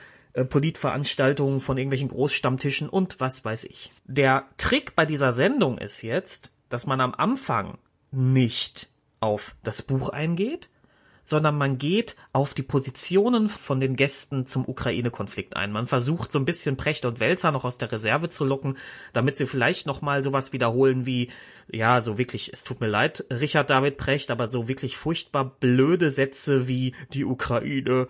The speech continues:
hat ein Recht auf Selbstverteidigung, aber auch eine Pflicht zur Klugheit, zu erkennen, wann man aufgeben muss.“ Oh Gott. Also, ihr merkt schon, ich finde diese Position selber g-, ganz abstrus und furchtbar. Aber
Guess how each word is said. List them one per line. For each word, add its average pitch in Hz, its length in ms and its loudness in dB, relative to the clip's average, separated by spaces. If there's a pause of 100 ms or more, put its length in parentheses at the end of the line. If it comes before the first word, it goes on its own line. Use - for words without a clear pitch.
hat - 160 -4
ein 123 120 -2
Recht 120 260 -2
auf - 120 -4
Selbstverteidigung, 135 1000 0 (260)
aber 123 240 0
auch - 120 -4
eine 131 160 -2
Pflicht - 340 -4
zur 139 140 2
Klugheit, 135 720 0 (260)
zu 139 140 0
erkennen, 135 400 0
wann 123 120 -2
man 139 120 0
aufgeben 143 500 0
muss.“ - 420 2 (160)
Oh 123 200 -2
Gott. - 320 -10 (580)
Also, 135 400 2
ihr 135 100 0
merkt 131 260 2
schon, 135 140 -2
ich 127 120 -8
finde 151 200 -2
diese 127 180 -4
Position 120 460 -4
selber 110 360 0
g-, - 140 -10 (160)
ganz 120 220 -4
abstrus - 480 -4
und 117 120 -10
furchtbar. 117 540 -8 (540)
Aber 156 680 4